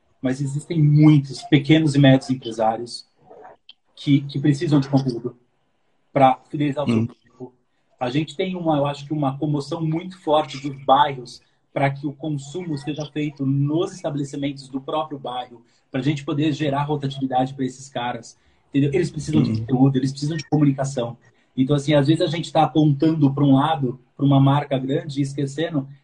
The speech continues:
Speaker 1: que a gente tem uma marca grande e um milhão de marcas pequenas querendo conteúdo. E às vezes ele consegue
Speaker 2: Hum.
Speaker 1: muito mais fácil três ou quatro empresas pra distribuir um conteúdo com segmentos diferentes. Sei lá, vamos ser, sei lá,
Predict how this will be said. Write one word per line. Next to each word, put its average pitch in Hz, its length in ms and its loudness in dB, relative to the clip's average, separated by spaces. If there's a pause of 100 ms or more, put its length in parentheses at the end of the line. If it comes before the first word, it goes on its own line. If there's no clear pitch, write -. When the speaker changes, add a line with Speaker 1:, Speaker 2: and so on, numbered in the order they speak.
(120)
Speaker 1:
que 143 280 2
a 131 60 2
gente 135 240 0
tem 147 160 2
uma 175 180 -2
marca 143 280 -2
grande 143 540 -4 (280)
e 143 220 4
um 160 120 4
milhão 160 360 2
de 147 100 -10
marcas 147 360 -4
pequenas 139 460 2
querendo 139 340 2
conteúdo. 143 580 0 (360)
E 127 140 0
às 127 140 -2
vezes 127 160 0
ele 143 160 2
consegue 139 340 2
Speaker 2:
Hum. 110 100 6
Speaker 1:
muito - 260 2
mais 151 240 0
fácil 143 360 0
três 165 320 -4
ou 175 100 -4
quatro 147 360 0
empresas 139 640 -2 (240)
pra 139 160 0
distribuir 139 440 2
um 147 80 0
conteúdo 143 560 0
com 135 100 -4
segmentos 135 540 2
diferentes. 135 720 -4 (240)
Sei - 160 -4
lá, 123 160 -2
vamos 120 240 -14
ser, 135 140 -8
sei 135 160 -4
lá, 131 200 -4